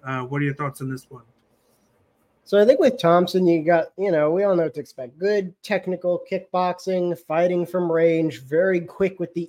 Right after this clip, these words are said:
Speaker 2: in and out movement. Makes him hard to read in a different way than, say, like, Bobby Green, where that ebb and flow happens, where there are openings,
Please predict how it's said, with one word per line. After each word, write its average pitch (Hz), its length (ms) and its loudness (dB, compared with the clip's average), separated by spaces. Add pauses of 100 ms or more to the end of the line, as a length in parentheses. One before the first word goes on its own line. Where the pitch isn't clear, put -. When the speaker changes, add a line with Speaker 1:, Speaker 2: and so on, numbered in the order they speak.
Speaker 2:
in 180 100 0
and 170 120 2
out 170 240 -2
movement. 175 500 0 (280)
Makes 185 200 -2
him 240 120 2
hard 202 320 2
to 208 80 2
read 180 380 -2
in 143 160 -2
a 156 40 -2
different 190 360 -2
way 170 340 4
than, 156 320 -2
say, 160 180 -4
like, 151 200 -2
Bobby 160 320 -2
Green, 156 340 0
where 156 140 0
that 151 200 -4
ebb 165 200 -2
and 160 120 0
flow 156 220 -4
happens, 175 460 -4
where 156 80 -4
there 160 200 -2
are 202 300 0
openings, 156 600 -2